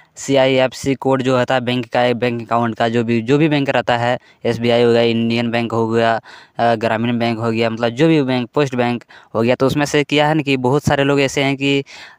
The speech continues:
सीआईएफ़सी कोड जो है ना, मतलब गलत डाल, डाले हैं, आईबीआईएससी कोड, ठीक है,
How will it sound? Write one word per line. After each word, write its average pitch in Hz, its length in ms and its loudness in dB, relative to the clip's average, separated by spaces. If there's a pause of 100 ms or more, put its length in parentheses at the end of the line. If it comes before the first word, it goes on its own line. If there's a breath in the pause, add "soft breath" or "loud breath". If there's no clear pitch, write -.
सीआईएफ़सी 135 960 2
कोड 139 280 2
जो 131 140 2
है 131 100 2
ना, 147 140 0
मतलब 127 280 -2
गलत 135 200 0
डाल, 120 400 2
डाले 113 260 0
हैं, 107 140 -2
आईबीआईएससी 120 580 0
कोड, 104 220 -4
ठीक 135 180 -4
है, 127 140 0